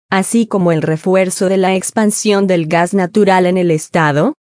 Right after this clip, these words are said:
pese a que el sur de Florida enfrenta actualmente una ola de calor por encima de los promedios.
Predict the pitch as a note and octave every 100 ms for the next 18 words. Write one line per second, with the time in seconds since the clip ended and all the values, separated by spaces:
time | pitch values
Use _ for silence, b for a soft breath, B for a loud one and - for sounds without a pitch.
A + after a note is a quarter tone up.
0 | _ A3 G#3+ A3+ F#3 F3+ E3+ D#3 D3+ -
1 | G#3 G3 - F3+ F#3 G3 G3+ F3 E3+ G3+
2 | A3+ A3+ G#3 G3 A#3+ A#3+ B3+ A#3+ A3 G#3+
3 | A3 G#3+ G3 F#3+ F#3+ F#3+ F3+ F3 E3 E3+
4 | G3 F#3+ G#3 F#3 E3 F#3 F#3 F#3+ F#3 E3+
5 | D#3+ F#3+ F#3 G3 E3 C#3+ C3 -